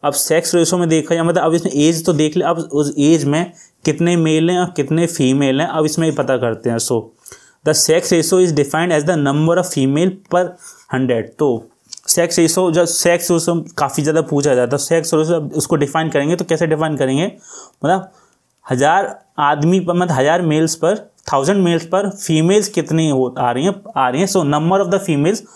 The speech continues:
per thousand males, उसी के हिसाब से वहाँ पर सेक्स को, सेक्स रेशियो वो पता चलेगा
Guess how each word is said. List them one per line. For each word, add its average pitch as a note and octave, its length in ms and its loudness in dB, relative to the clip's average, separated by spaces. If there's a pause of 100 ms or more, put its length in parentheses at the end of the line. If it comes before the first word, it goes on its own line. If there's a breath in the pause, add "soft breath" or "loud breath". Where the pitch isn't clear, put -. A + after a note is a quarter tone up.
(200 loud breath)
per F3+ 180 0
thousand D#3 320 -2
males, G3 180 -2 (480 soft breath)
उसी E3 260 0
के F3+ 100 0
हिसाब D3+ 260 0
से F#3+ 160 0
वहाँ D#3+ 180 2
पर B2+ 120 0
सेक्स F#3+ 380 0
को, E3+ 200 0 (400 loud breath)
सेक्स F3 380 -2
रेशियो E3+ 280 2
वो F#3 140 2 (200)
पता C#3+ 180 -2
चलेगा A2+ 400 0